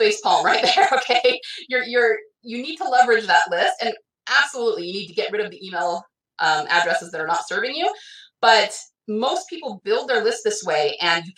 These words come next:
can find mega fans this way. So as long as you're intentional and you prune the list, this is the best way to build your list to begin with, and it does work. In a few months, you will have thousands of people on your email list, okay?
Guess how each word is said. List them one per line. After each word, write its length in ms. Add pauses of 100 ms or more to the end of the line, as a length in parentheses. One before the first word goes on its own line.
can 360
find 280
mega 200
fans 340
this 180
way. 160
So 160
as 60
long 220
as 100
you're 120
intentional 580
and 100
you 140
prune 320
the 60
list, 440 (260)
this 140
is 60
the 80
best 280
way 260
to 260
build 440 (420)
your 180
list 240
to 60
begin 220
with, 180
and 160
it 120
does 340
work. 280
In 80
a 40
few 300
months, 280
you 100
will 100
have 220
thousands 320
of 100
people 300
on 80
your 100
email 220 (100)
list, 300 (340)
okay? 240